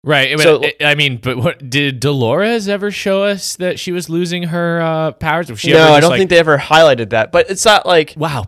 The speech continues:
Speaker 1: peace at last." <laughs>
Speaker 2: I don't, <laughs> yeah, exactly.
Speaker 1: <laughs>
Speaker 2: That, that power would be hell for me. Um,
Speaker 1: <laughs>
Speaker 2: I think, um, I don't, I, I don't know if they need to do that, right? It's possible she was, but she didn't voice it or anything. I mean, it's not exciting to show someone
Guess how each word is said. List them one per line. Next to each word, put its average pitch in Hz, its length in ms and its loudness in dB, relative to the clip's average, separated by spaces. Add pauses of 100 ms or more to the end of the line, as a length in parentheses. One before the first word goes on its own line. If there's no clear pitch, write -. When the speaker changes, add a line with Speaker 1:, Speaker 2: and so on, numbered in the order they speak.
Speaker 1:
peace 170 420 -6
at 117 160 -8
last." 139 680 -10
<laughs> - 60 -6
Speaker 2:
I 170 100 6
don't, 196 220 4
<laughs> - 40 -2
yeah, 160 140 2
exactly. 135 580 -4
Speaker 1:
<laughs> - 40 -8 (840)
Speaker 2:
That, 156 500 4
that 196 140 4
power 170 440 4
would 151 220 -4
be 127 280 -2
hell 123 300 2
for 113 100 -10
me. 110 160 -12 (380)
Um, 190 440 6 (280)
Speaker 1:
<laughs> - 260 -20
Speaker 2:
I 160 200 6
think, 180 340 -2
um, 131 480 4 (160)
I 180 80 6
don't, 226 260 4
I, 190 60 2
I 202 240 2
don't 196 100 4
know 190 60 4
if 180 80 -2
they 170 100 0
need 147 240 -2
to 135 80 -8
do 123 160 -2
that, 98 140 -2
right? 113 220 0
It's 147 160 -4
possible 170 420 2
she 156 160 -4
was, 147 400 2
but 127 160 -2
she - 80 -8
didn't 127 180 -6
voice 120 300 0
it 101 60 -10
or 104 40 -6
anything. 101 220 -8
I 110 40 -10
mean, 127 180 -6
it's 131 100 -8
not 147 120 2
exciting 120 560 0
to 117 80 -4
show 117 280 0
someone 113 400 -6